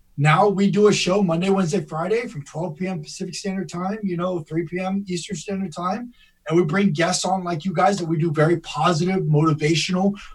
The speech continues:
people that have stories and wanna get out there and just try to promote themselves. And we do a lot of professional wrestling. We do, like, guys like you guys, you know, that are motivational speakers, that are podcasters.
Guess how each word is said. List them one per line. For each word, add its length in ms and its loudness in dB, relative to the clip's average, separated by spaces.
people 240 2
that 80 0
have 200 0
stories 840 -2
and 200 0
wanna 260 2
get 200 0
out 160 -4
there 200 2
and 120 0
just 160 -4
try 220 -2
to 120 -2
promote 420 0
themselves. 540 -6
And 160 -4
we 80 2
do 120 6
a 20 6
lot 300 2
of 80 -6
professional 420 -2
wrestling. 580 4
We 100 2
do, 140 6
like, 300 -2
guys 240 4
like 200 -4
you 120 4
guys, 320 4
you 160 6
know, 280 2
that 100 2
are 100 2
motivational 520 2
speakers, 540 0
that 80 -4
are 120 -10
podcasters. 880 -2